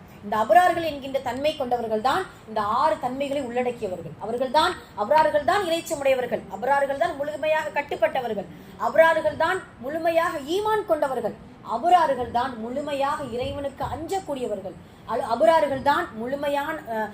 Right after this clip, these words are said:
எல்லா மனிதர்களை விட சிறந்தவர்கள். சுப்ஹானல்லாஹ். அவர்களுடைய சிறப்புகளை சொல்லிக்கிட்டே போகலாம். அப்படியான அபுரார்களாக இருப்பதற்கு நாம் என்ன செய்ய வேண்டும்? அதான் நமக்கு வேணும். ஆ, சுப்ஹானல்லாஹ். இவ்வளவு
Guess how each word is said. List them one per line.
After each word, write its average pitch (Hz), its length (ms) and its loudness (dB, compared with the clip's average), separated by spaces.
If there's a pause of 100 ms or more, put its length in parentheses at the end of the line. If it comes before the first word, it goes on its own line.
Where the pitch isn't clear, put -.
(120)
எல்லா 269 280 2
மனிதர்களை 285 500 2
விட 339 140 2
சிறந்தவர்கள். 233 600 -2 (140)
சுப்ஹானல்லாஹ். 202 520 -6 (240)
அவர்களுடைய 233 480 -2
சிறப்புகளை 302 420 0
சொல்லிக்கிட்டே 294 560 0
போகலாம். 214 480 -4 (200)
அப்படியான 339 520 0 (120)
அபுரார்களாக 262 760 2
இருப்பதற்கு 262 600 -2
நாம் 254 360 -6
என்ன 214 240 -8
செய்ய 175 280 -10
வேண்டும்? - 360 -6 (240)
அதான் 214 220 0
நமக்கு 240 280 -6
வேணும். 220 300 -4 (320)
ஆ, 233 180 -6 (100)
சுப்ஹானல்லாஹ். 202 440 -2
இவ்வளவு 311 580 8